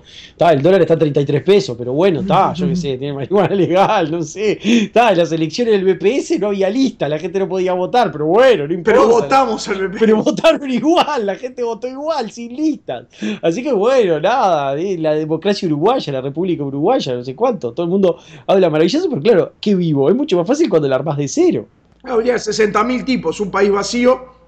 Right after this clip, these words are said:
Speaker 2: y dijeron,
Speaker 1: Claro,
Speaker 2: "¿Quieren
Speaker 1: es
Speaker 2: un
Speaker 1: mucho más
Speaker 2: país?".
Speaker 1: fácil.
Speaker 2: "Ok, Inglaterra, Inglaterra te ofrece un país,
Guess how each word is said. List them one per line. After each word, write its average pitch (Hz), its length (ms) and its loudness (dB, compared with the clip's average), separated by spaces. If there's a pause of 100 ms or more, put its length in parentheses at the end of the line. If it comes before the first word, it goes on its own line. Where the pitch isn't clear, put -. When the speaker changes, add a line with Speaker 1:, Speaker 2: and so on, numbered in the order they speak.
(140)
Speaker 2:
y 180 80 -8
dijeron, 208 240 2
Speaker 1:
Claro, 403 140 6
Speaker 2:
"¿Quieren 220 160 4
Speaker 1:
es 262 60 0
Speaker 2:
un 269 60 -2
Speaker 1:
mucho 233 140 0
más 226 80 2
Speaker 2:
país?". 339 220 4
Speaker 1:
fácil. - 260 -6 (460)
Speaker 2:
"Ok, - 180 -12 (240)
Inglaterra, 233 500 -6 (180)
Inglaterra 233 500 -2
te 233 80 0
ofrece 233 300 -6
un 190 80 -8
país, 170 320 -2